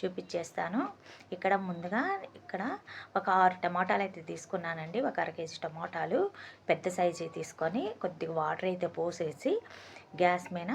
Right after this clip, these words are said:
పెట్టేసేసుకోవాలి. మనం సా-, సా-, పిజ్జా సాస్ చేసుకునేటప్పుడు ముందుగా టమాటాలు ప్యూరీ చేసి పెట్టుకుంటే మనకు సులువుగా అయిపోయిద్దండి ఫాస్ట్గా. ఈ విధంగా ఉడకబెట్టుకోవాలి.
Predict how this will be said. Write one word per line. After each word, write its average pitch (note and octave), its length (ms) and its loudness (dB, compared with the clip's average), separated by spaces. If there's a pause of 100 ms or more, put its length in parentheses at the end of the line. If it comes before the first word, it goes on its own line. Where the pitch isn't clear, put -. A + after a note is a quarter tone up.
(100)
పెట్టేసేసుకోవాలి. D#3+ 960 2
మనం F#3 280 -4
సా-, F3 300 -4 (960)
సా-, E3 260 0
పిజ్జా F3 340 4
సాస్ F3+ 380 -2
చేసుకునేటప్పుడు E3 680 0 (140)
ముందుగా G3 540 -4
టమాటాలు E3+ 720 0 (440)
ప్యూరీ F3+ 200 2
చేసి D#3 320 -6
పెట్టుకుంటే D#3+ 560 0
మనకు G3 260 -2
సులువుగా E3 420 0
అయిపోయిద్దండి E3 840 0 (460)
ఫాస్ట్గా. D#3+ 640 0 (380)
ఈ F#3+ 80 2
విధంగా F#3+ 380 4
ఉడకబెట్టుకోవాలి. E3 1040 0